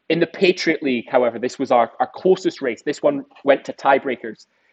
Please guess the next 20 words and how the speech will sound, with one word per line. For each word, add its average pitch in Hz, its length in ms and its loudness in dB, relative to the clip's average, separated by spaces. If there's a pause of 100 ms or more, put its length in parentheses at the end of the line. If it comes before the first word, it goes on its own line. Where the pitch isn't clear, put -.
(340)
Uh, 131 80 6 (120)
equal 180 360 2
on 151 180 4
points 160 320 -2
were 151 80 -2
Navy 143 380 -2
and 131 120 -4
Boston 135 380 -2
University. 123 480 -2
Boston 143 400 0
University 131 400 -4
came 123 260 -8
first 123 320 2
in 120 60 -12
the 117 60 -12
second 123 360 -6
eight 120 160 -12
and 120 80 -20
the 120 60 -20 (100)
four, 147 300 4